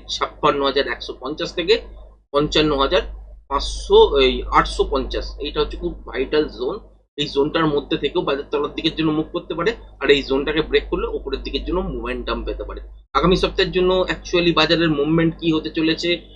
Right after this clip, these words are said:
কিরমভাবে বাজারটাকে দেখছেন, সেটা আপনাদের সাথে শেয়ার করার চেষ্টা করলাম। এবার চেষ্টা করুন, যদি ভিডিওটা বুঝতে না পারেন তাহলে আবারও একবার রিভাইজ করে দেখে নিন এবং আপনাদের কি মতামত যদি পারেন তাহলে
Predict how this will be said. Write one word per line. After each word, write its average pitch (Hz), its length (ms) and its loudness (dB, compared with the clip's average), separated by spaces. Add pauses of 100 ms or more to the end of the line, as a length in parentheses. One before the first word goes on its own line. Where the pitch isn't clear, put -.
(260)
কিরমভাবে 160 460 6
বাজারটাকে 151 480 0
দেখছেন, 170 400 0 (440)
সেটা 156 360 2
আপনাদের 151 360 0
সাথে 147 200 -4
শেয়ার 139 240 0
করার 143 240 0
চেষ্টা 156 260 -2
করলাম। 165 280 2 (580)
এবার 151 240 6 (800)
চেষ্টা 156 260 -2
করুন, 165 260 0
যদি - 200 -6
ভিডিওটা 135 380 -4
বুঝতে - 500 0
না 135 140 2
পারেন 196 280 -2
তাহলে 139 320 -4
আবারও 147 340 0
একবার 139 360 2
রিভাইজ 127 340 -2
করে 123 160 -6
দেখে 120 240 -8
নিন 180 140 -6 (520)
এবং 151 440 2
আপনাদের 160 380 2
কি 175 160 -4
মতামত 160 440 2 (580)
যদি 139 460 -4 (440)
পারেন 175 320 2 (140)
তাহলে 127 520 4